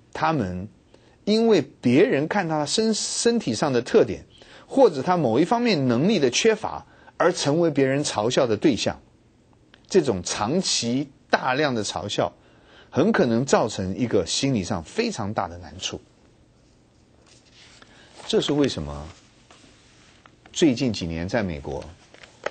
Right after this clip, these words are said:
基督教学校，或者是一些在家教育，homeschooling，这样子长大的孩子越来越多。而我们发现到这样子的孩子，他本身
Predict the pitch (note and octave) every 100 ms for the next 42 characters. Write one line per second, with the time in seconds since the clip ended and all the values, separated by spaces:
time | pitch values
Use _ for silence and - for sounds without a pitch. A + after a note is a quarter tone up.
0 | - - E3+ E3 D#3+ B2+ G2 D2+ - F2
1 | - - - - - - - _ - -
2 | F3+ B2 E2 - A2 E2 - - - -
3 | - B2+ B2 A#2 A2+ - - - - -
4 | _ - F#3+ A2 - C3+ B2+ D#3+ A2 E2+
5 | D#2 A#1+ _ _ _ _ - E3 E3 E3
6 | - F2+ D2+ - _ _ _ _ _ _
7 | _ _ _ _ - C4+ A3 B2+ A2 -
8 | E2 F2+ C3+ G2+ - E2 F2 - - _
9 | _ _ _ _ _ _ _ - E3 G2
10 | D2 D2+ - _ - B2+ G2+ G#2 F2 -
11 | _ _ _ _ _ _ - - _ _
12 | - G#3 E3 D#3 - B3+ B3+ A3 F3+ C#3
13 | C#4+ C4+ D3+ G#2+ G#2 - G#2+ A2+ E3+ -
14 | A2+ F#2+ F3+ F#3